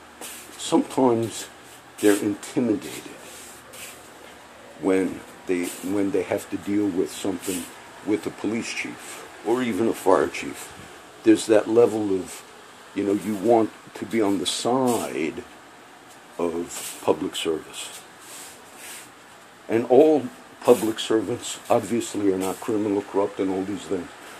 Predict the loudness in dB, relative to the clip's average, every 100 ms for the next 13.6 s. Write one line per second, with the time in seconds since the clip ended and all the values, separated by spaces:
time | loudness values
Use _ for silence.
0 | -16 -2 4 8 6 4 2 6 8 10
1 | 8 6 2 0 -2 -2 -4 -18 -20 -20
2 | -20 -20 -20 -16 -6 0 0 0 0 -2
3 | 0 4 4 4 2 2 2 2 2 0
4 | -4 -20 -20 -20 -20 -12 -4 0 4 4
5 | 2 -8 -8 -12 -16 -14 -6 -6 -6 -20
6 | -20 -20 -20 -20 -20 -20 -12 -6 -4 -2
7 | 2 4 4 4 0 -2 0 -4 -12 -20
8 | -20 -20 -16 -16 -16 -16 -10 -8 -2 0
9 | 0 -2 -2 4 4 4 0 -4 -4 0
10 | 4 4 6 6 6 4 4 0 -2 2
11 | 0 0 -6 -10 -16 -10 -4 -2 -2 -2
12 | 0 6 8 8 2 -2 -4 -2 -2 -2
13 | -4 -6 -6 6 6 6